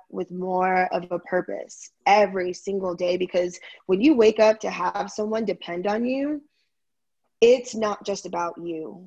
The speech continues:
right? So when I go into the ring, it's not just about me, right? My son's gonna watch this later. Do I really want him to see his mom get his butt kicked? No.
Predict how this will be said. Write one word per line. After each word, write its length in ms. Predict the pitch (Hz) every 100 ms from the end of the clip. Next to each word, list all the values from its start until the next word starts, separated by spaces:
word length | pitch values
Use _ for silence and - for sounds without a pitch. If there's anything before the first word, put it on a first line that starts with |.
| 185
right? 440 | 175 175 196 208
So 100 | -
when 180 | 202 214
I 80 | 214
go 220 | 202 202
into 200 | 208 208
the 100 | 196
ring, 360 | 185 185 185 277
it's 180 | 262 -
not 200 | 233 214
just 200 | 214 214
about 340 | 185 175 170
me, 300 | 165 160 - _ _ _ _ _ _ _ _ _ _ _ -
right? 380 | 190 196 220
My 120 | 208 214
son's 260 | 226 233
gonna 200 | 247 240
watch 400 | 214 180 190 -
this 280 | 240 247 240
later. 560 | 226 214 208 208 202 208 - _
Do 120 | 214
I 100 | 208
really 320 | 202 196 190 190
want 240 | 185 185
him 140 | 185 185
to 100 | 185
see 200 | 185 180
his 160 | 170
mom 240 | 170 170 170
get 120 | 175
his 140 | 170
butt 240 | 160 175 -
kicked? 340 | 196 196 190 - _
No. 680 | 175 180 180 170 - 69